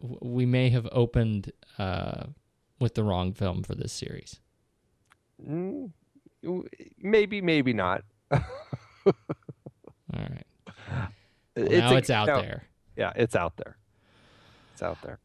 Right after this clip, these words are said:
Speaker 1: I love it. Uh, I'm, I am glad to see, uh, that, uh, the romantic comedy has made it into our top ten.
Speaker 2: I know.
Speaker 1: Crazy town, son.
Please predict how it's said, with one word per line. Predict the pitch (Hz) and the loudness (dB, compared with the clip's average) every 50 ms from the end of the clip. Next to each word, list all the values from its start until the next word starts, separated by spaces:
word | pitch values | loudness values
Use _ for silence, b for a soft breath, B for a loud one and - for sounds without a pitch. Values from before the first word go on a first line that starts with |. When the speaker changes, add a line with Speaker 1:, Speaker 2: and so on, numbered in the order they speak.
| _ _ | _ _
Speaker 1:
I | - 123 | 2 4
love | 123 131 131 123 | 4 4 4 2
it. | 117 - - _ _ _ _ - | 0 -2 -4 _ _ _ _ -4
Uh, | - 127 120 120 120 120 120 - | 0 2 2 4 4 2 2 0
I'm, | - 123 135 135 139 135 - - | 0 0 2 2 0 -2 -2 0
I | 127 123 | 2 2
am | 120 123 120 120 120 117 135 | 2 2 2 0 -2 -4 0
glad | 123 123 120 120 120 127 131 131 131 | 2 4 4 4 4 4 2 0 0
to | - 127 | 0 -2
see, | 117 - - 143 131 123 113 107 98 98 - - | 0 0 0 0 2 2 2 2 0 -2 -2 -4
uh, | - - - | -6 -6 -4
that, | 127 113 107 104 101 - - - _ - | 0 0 2 2 0 -2 -4 -10 _ -8
uh, | - 95 92 95 101 | -6 -6 -4 -4 -4
the | 117 110 | -4 -4
romantic | 104 107 107 107 107 113 110 117 - | -2 -2 0 0 0 0 -2 -4 -6
comedy | - 117 110 107 107 101 92 90 92 - - 107 - _ _ _ _ _ _ _ _ _ _ _ _ _ - | -6 -4 -2 -2 0 -2 -2 -2 -4 -4 -8 -10 -16 _ _ _ _ _ _ _ _ _ _ _ _ _ -2
has | 120 120 107 107 | 0 0 2 2
made | 107 104 101 101 - | 2 2 2 2 0
it | - - - - - _ _ _ _ _ _ _ _ _ _ _ _ _ - | -2 -6 -8 -14 -20 _ _ _ _ _ _ _ _ _ _ _ _ _ 0
into | 123 117 110 104 | 0 2 2 2
our | 98 98 | 0 -2
top | - - 95 95 - - | -4 -6 -10 -10 -10 -10
ten. | - - - - - 165 190 170 107 110 - - - - _ _ _ _ _ _ _ - | -14 -14 -10 -6 -2 -2 0 0 -2 -2 -4 -8 -12 -18 _ _ _ _ _ _ _ -8
Speaker 2:
I | 98 95 | -6 -4
know. | 95 92 104 156 220 - - - 127 120 | -2 0 0 0 -2 -4 -10 -12 -14 -10
Speaker 1:
Crazy | - 185 214 214 165 113 127 123 | -6 -2 2 2 2 2 2 0
town, | 110 - - 135 131 120 110 101 98 95 95 - | -2 -2 -2 0 0 2 2 0 -2 -4 -6 -6
son. | - - 135 147 180 208 220 233 233 196 | -4 -2 2 2 4 4 2 2 2 0